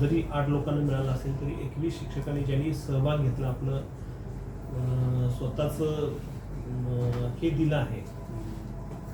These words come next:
त्यांनी आपला बायोडाटा आणि इतर केलेली कामाबद्दल आम्ही, अ, सर्वांना विचारल्यानंतर ते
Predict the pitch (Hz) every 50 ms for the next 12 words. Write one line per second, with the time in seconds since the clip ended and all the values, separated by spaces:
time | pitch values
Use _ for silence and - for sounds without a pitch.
0 | - - - - - - - - - - 135 135 135 143 143 131 - 147 147 139
1 | 135 135 139 143 143 151 151 147 151 151 147 147 147 135 151 147 - - 147 143
2 | 147 143 143 147 - 139 131 131 135 135 139 135 131 135 139 135 135 135 135 135
3 | 131 131 131 127 127 127 127 127 123 123 123 120 123 - 139 131 135 143 143 143
4 | 143 135 131 123 147 143 139 143 139 135 131 120 123 - - 147 127